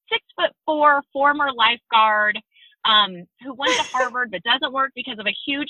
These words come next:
Speaker 1: financial windfall, who, um, who got divorced but has kids, and me and his, uh, ex-wife are besties, and,
Speaker 2: <laughs>
Speaker 1: um,
Speaker 2: She's
Speaker 1: he loves
Speaker 2: ugly.
Speaker 1: kids.
Speaker 2: <laughs>
Speaker 1: He's, like, he's stunningly gorgeous, and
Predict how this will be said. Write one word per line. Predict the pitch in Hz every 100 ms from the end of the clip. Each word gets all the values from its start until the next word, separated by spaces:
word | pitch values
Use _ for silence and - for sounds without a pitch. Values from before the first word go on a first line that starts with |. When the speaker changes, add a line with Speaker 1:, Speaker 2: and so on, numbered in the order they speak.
| -
Speaker 1:
financial | 254 240 233 233 247 220
windfall, | 214 214 - 214 208 202 202 - - _ _
who, | 302 254 240 226 -
um, | 202 196 175 165 170 _ _ _ _
who | 254 226 214 -
got | 262 262
divorced | 320 269 247 240
but | 220 247
has | 240 269 -
kids, | 277 240 214
and | 208
me | 226 262
and | 269
his, | 254 _ _ - 202
uh, | 220 196 -
ex-wife | 233 - 240 254
are | 247
besties, | 220 226 233 - 233 233 226 226 _ - 453 440
and, | 214 214 196 196 -
Speaker 2:
<laughs> |
Speaker 1:
um, | 196 185 185 170 170 _ _ -
Speaker 2:
She's | 339 269
Speaker 1:
he |
loves | - 269
Speaker 2:
ugly. | 277 262
Speaker 1:
kids. | 269 262 254 240 427 277 - - -
Speaker 2:
<laughs> | 359 - 311 302 - 415 - _ -
Speaker 1:
He's, | 359 339
like, | 320 -
he's | 294 320 _
stunningly | 277 294 349 359
gorgeous, | 285 285 285 277 _
and | 240 233 226 226